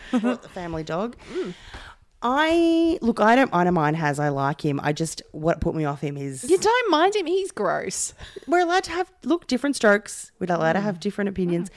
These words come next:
Speaker 1: I, no, I think, I think he can have a redemption arc. I think it really hurt his character to be like, "Oh, well, I'm not gonna persevere with Ma-, Mackenzie, who's, you know,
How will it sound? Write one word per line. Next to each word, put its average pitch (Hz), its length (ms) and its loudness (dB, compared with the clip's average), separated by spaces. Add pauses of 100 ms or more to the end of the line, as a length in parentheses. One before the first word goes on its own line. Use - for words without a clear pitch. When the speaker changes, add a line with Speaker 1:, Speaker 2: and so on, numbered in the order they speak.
(300)
Speaker 1:
I, 262 100 6
no, 277 180 4
I 285 100 4
think, 349 280 0
I 220 100 2
think 262 160 -4
he 269 200 2
can 233 140 -2
have 185 120 2
a 151 60 0
redemption 139 420 -4
arc. 135 280 -4 (120)
I 170 80 2
think 233 220 -2
it 202 60 2
really 202 320 0
hurt 147 440 -2 (140)
his - 220 -8
character 139 600 -4 (300)
to 165 100 -6
be 170 100 2
like, 151 280 2
"Oh, 233 120 4
well, 151 260 4
I'm 143 80 -4
not 156 120 -6
gonna 156 140 -2
persevere 139 420 -4
with 139 160 -2
Ma-, 139 220 -2
Mackenzie, 143 580 -6
who's, 135 420 -6
you 151 80 0
know, 139 220 -4